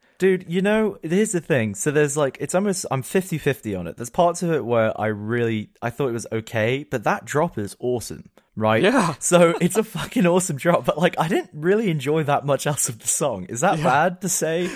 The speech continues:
Speaker 2: No, no,
Speaker 1: I'm
Speaker 2: because
Speaker 1: not
Speaker 2: I, I
Speaker 1: into the whole,
Speaker 2: actually
Speaker 1: it's like a little, <laughs> don't know how to feel about this. It's like, the drop is awesome. You know, as you can hear, I'm stuttering through this. I don't even know how to, to say it. God, I'm stuttering. But <laughs>
Speaker 2: Yeah, like, so let me ask you, what is it about the breaks that you didn't like?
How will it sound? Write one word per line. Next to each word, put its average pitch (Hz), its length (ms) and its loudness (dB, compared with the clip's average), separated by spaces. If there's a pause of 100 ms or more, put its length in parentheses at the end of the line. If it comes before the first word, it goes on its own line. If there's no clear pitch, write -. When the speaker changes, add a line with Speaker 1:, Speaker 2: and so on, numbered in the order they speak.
(120)
Speaker 2:
No, 226 220 6
no, 226 140 2
Speaker 1:
I'm 185 180 4
Speaker 2:
because - 20 0
Speaker 1:
not 202 240 2
Speaker 2:
I, - 20 4
I 190 100 4
Speaker 1:
into 220 120 4
the 180 140 4
whole, 160 160 4
Speaker 2:
actually 143 380 -6
Speaker 1:
it's 165 140 -2
like 190 140 0
a 190 60 2
little, 180 460 0
<laughs> - 60 -20
don't 170 140 -2
know 226 80 6
how 190 160 4
to 175 140 4
feel 262 340 -6
about 117 320 -4
this. 113 240 -2
It's - 180 -10
like, 139 180 -2
the 117 80 -10
drop 160 360 -6
is 117 140 -6
awesome. 160 480 -10 (440)
You 120 100 -2
know, 113 80 4
as 123 160 2
you 143 60 -6
can 139 100 -4
hear, 190 100 2
I'm 104 100 -2
stuttering 135 600 0
through 147 260 0
this. 101 180 -6
I 123 80 0
don't 151 140 -2
even 120 140 -6
know 113 120 -2
how 110 140 -2
to, 104 160 -6
to - 240 -12
say 170 260 -6
it. - 80 -8
God, 156 260 -4
I'm - 80 -18
stuttering. - 500 -8 (180)
But 117 340 0
<laughs> 180 100 0
Speaker 2:
Yeah, 165 200 2
like, 175 160 -4
so 175 280 0
let 170 200 0
me 214 80 0
ask 175 180 0
you, 147 140 -2
what 135 360 0
is 160 160 0
it 151 80 0
about 135 300 2
the 135 80 -4
breaks 123 360 -2
that 117 100 -8
you 117 100 -6
didn't 113 200 -4
like? 98 280 -8